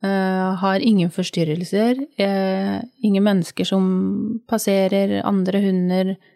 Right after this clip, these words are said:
andre dyr, eh, biler, båter, jeg vet ikke hva. Eh, vi trener rolig på et rolig, trygt sted hjemme, og det er veldig fint som en start, eh, å begynne da med, med valpen eller med hunden.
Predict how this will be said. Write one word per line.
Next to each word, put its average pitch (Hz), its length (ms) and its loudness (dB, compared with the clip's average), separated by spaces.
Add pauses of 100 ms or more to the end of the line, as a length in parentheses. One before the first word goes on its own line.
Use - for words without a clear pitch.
(300)
andre 190 340 0
dyr, 185 480 0 (100)
eh, 185 280 -2
biler, 185 680 0
båter, 185 600 -2
jeg 190 100 -2
vet 175 200 -4
ikke 180 160 -10
hva. 220 220 0 (680)
Eh, 208 160 0
vi 220 140 0
trener 185 580 0
rolig 180 460 -2
på 190 160 0 (1400)
et - 160 -4
rolig, 185 500 -2
trygt - 240 -8
sted 180 280 -2
hjemme, 190 440 2
og 233 200 0
det 240 140 2
er 262 100 4
veldig 208 240 2
fint 180 220 0
som 202 160 0
en 208 100 0
start, - 520 -4 (420)
eh, 208 340 0
å 226 200 -2
begynne 202 360 2
da 202 160 4
med, 185 480 2
med 180 400 0
valpen 165 500 -2
eller 170 140 0
med 175 180 0
hunden. 160 320 -4